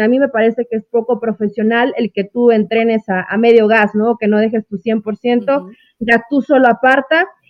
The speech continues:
Speaker 1: y yo dije, "Hasta aquí se acabó esta historia". Y no, me parece que fue una forma hasta cierto punto de Gattuso de ver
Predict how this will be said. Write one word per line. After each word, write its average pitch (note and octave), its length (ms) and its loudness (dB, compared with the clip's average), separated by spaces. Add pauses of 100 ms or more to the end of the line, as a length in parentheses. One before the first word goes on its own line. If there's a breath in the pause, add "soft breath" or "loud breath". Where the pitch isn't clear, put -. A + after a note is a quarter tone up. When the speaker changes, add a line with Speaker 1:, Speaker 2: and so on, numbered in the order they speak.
Speaker 1:
y B3+ 140 -2
yo C#4 80 6
dije, C4+ 280 2
"Hasta A#3+ 240 0
aquí C4+ 200 -2
se C#4 100 -2
acabó A3+ 280 0
esta A#3 200 0
historia". G#3+ 560 0
Y A#3 140 0
no, D#4+ 140 4 (220)
me C#4 120 0
parece D#4+ 560 0
que D4 120 -4 (100)
fue F4+ 180 0
una G4+ 160 2 (100)
forma F4+ 340 2
hasta F4+ 220 -6
cierto D4 420 -6
punto D#4+ 320 -2
de D#4 160 2
Gattuso C#4 480 -2
de B3+ 160 2
ver C#4+ 280 0